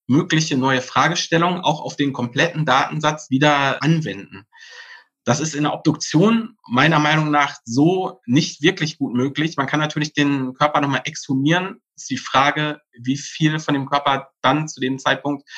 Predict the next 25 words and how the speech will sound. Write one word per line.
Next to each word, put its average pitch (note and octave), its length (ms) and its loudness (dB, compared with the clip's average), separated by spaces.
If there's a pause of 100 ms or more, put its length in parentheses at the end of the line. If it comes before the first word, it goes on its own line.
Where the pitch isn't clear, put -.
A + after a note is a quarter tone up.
(300)
überhaupt C#3 360 2
noch C3 100 -4
vorhanden C#3 420 -2
ist E3+ 260 -6
und C3+ 240 0
wie, C3+ 180 -4
äh, A#2+ 360 -4
beurteilbar A2 560 -4
das G2+ 160 -8
Ganze G#2 280 -6
noch G#2 180 -4
ist. D#3+ 260 -2 (380)
Man A#2+ 120 -2
kann D3+ 200 2
sich - 180 -8
auch C#3+ 140 4
noch C#3+ 220 0
auf C3 200 -4
den B2 400 0
Obduktionsbefund E3 1120 -2
irgendwie D#3+ 240 4
verlassen. D#3+ 580 0 (440)
Aber C#3 600 2
wenn C#3 160 4
man D3 280 2